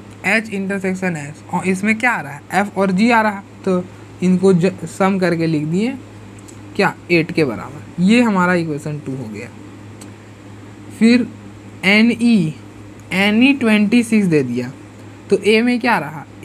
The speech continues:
ए देखिए, ये पूरा ए है, इसमें क्या आ रहा है? ए आ रहा है, ए, ए, डी,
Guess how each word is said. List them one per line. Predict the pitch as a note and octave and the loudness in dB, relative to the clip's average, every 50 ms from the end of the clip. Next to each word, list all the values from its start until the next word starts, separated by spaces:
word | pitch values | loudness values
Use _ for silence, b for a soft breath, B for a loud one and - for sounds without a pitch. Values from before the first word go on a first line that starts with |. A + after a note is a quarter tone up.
| - - D#3+ | -4 2 4
ए | E3+ E3+ | 4 4
देखिए, | E3 D#3 D3+ - D#3 F3 | 4 2 0 0 2 4
ये | F#3+ G#3 G#3 | 4 4 2
पूरा | F#3 F#3+ G3+ G3 G#3 G3 | 2 0 0 2 2 0
ए | - F3 E3 D#3+ | 0 -2 -2 -2
है, | D3 C#3 C#3+ | -4 -6 -8
इसमें | C#3 E3+ F#3 - G#3 G#3+ G#3 | -10 -8 -6 -4 -4 -2 0
क्या | A#3+ A3+ | 0 0
आ | G3 | 0
रहा | E3+ E3 | 0 -2
है? | D#3 - | -4 -2
ए | D#3+ F3 F3+ F#3 | 2 2 4 4
आ | F3+ F3 E3+ | 4 2 0
रहा | E3+ F3 F#3 | 0 -2 -4
है, | E3+ - | -6 -6
ए, | - E3 D#3+ D#3 C#3+ E3 | -6 -4 -4 -2 2 4
ए, | F3 F3+ F#3 G3 G#3 F3+ | 4 4 4 4 2 0
डी, | D#3+ D#3 F#3 | -2 0 0